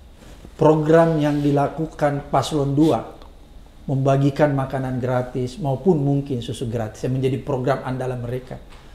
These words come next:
katanya itu untuk bisa menegakkan keadilan sosial, mensejahterakan orang yang ada di bawah, sehingga mereka juga bisa merasakan sesuatu seperti yang dirasakan oleh saudara-saudara yang lain?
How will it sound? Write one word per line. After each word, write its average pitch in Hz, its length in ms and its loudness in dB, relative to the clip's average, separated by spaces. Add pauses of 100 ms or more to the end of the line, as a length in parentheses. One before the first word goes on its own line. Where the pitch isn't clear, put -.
(260)
katanya 151 440 0
itu 175 560 0
untuk 151 840 -2
bisa 156 540 -4
menegakkan 160 840 -2 (400)
keadilan 135 520 -2
sosial, 117 600 -6 (640)
mensejahterakan 147 1040 0
orang 135 260 -4
yang 127 140 -6
ada 123 160 -8
di 117 160 -6
bawah, 113 400 -8 (240)
sehingga 135 320 -4
mereka 135 340 -2
juga 127 240 -2
bisa 131 220 -8
merasakan 120 600 -8
sesuatu 123 460 -8
seperti 135 440 -4
yang 123 80 -2
dirasakan 117 500 -8 (640)
oleh 127 160 0
saudara-saudara 117 720 -4
yang 113 180 -8
lain? 117 200 -14